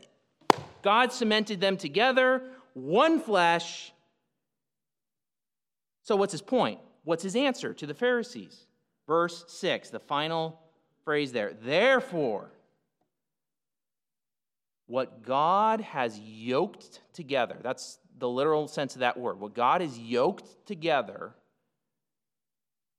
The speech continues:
a man must not separate." Now,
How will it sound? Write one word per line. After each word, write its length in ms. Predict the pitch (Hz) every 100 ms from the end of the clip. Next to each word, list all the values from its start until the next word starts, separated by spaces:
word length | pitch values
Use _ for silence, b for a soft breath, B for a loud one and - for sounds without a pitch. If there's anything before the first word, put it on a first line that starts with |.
| _ _ _ _ _ -
a 80 | 120
man 640 | 117 123 190 190 131 113 113
must 460 | 123 123 110 -
not 580 | 113 113 127 131 98 85 _ _ _
separate." 800 | - - - 127 - 104 95 - _ _ _ _ _ _ _ _ _ _ -
Now, 360 | 135 123 95